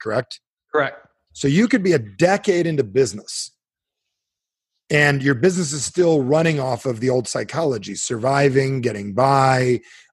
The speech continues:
Speaker 1: trying to prove a point, looking for freedom. And you forgot you already have that. So most people already have what they want.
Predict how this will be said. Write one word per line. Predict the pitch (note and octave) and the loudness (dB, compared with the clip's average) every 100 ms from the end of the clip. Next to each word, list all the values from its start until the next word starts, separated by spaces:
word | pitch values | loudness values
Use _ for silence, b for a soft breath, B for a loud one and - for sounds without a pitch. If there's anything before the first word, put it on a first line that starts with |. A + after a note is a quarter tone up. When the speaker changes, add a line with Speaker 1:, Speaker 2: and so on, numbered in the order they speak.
| - | -4
Speaker 1:
trying | E3 D3 C#3 | 0 0 0
to | |
prove | B2+ C3+ | -2 -2
a | A#2 | 0
point, | - D#3+ D3 D3 | 2 4 4 4
looking | C#3 D3 B2 | 0 0 -4
for | A#2+ | -4
freedom. | - G3 C#3 | 2 4 2
And | C3+ C#3+ | 0 -4
you | E3 | -4
forgot | - C3 D3+ G3 D#3+ | -4 -2 4 4 2
you | D3+ D3 | 0 0
already | C#3 B2+ - - | 0 -4 -8 -10
have | F3 D#3 A2 | -6 -6 -8
that. | - - _ _ b b | -12 -12 _ _ b b
So | - E3+ | -2 0
most | D3+ D#3+ B3 D#4 - | 2 4 4 2 -2
people | G3 F3 E3 F3 | -2 -2 -2 -4
already | D3 D#3 E3 D3 | 0 2 4 2
have | C3 D3+ D#3+ D#3+ | 0 -4 -4 -6
what | B2+ A#2 C#3 - | -4 2 2 2
they | C3 A#2 | -2 0
want. | G#2 G#2+ B2 G#2 - - | -2 -6 -6 -6 -12 -18